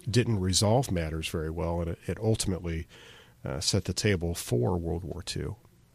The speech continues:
Uh, so, um, but it was a traumatizing event for Europeans in particular. Uh, certainly for Americans who went to war, uh,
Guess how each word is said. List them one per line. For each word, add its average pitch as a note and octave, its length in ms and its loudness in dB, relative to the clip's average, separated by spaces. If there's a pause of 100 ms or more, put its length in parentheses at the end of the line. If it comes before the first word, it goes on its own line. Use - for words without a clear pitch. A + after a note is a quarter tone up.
Uh, G#2 300 -10
so, F2 560 0 (720)
um, D#2 420 -8 (920)
but D3 160 10
it E3 60 10
was C#3 160 8
a F#2 60 4
traumatizing F#2 1040 2
event E2+ 380 -4
for E2+ 320 0 (120)
Europeans D#2 600 -2
in - 80 -14
particular. - 640 -6 (200)
Uh, F#2 180 -4
certainly A2 360 2
for F#2+ 180 4
Americans F2 500 2
who G#2 80 2
went F2+ 160 -2
to - 100 -2
war, E2 420 -2 (140)
uh, - 80 -4